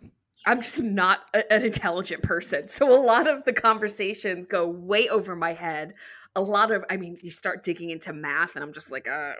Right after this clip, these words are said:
my eyes glaze over. I love hearing about the the new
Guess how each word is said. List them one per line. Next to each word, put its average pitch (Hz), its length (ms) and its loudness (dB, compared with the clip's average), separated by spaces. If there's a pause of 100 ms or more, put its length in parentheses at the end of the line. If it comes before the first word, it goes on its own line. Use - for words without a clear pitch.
(100)
my 156 240 -10
eyes 165 340 0
glaze 156 380 -10
over. 160 400 -6 (280)
I 190 100 2
love 196 480 4
hearing 196 460 -4
about 165 540 -2 (580)
the 165 560 0 (420)
the 208 140 2
new 202 580 -2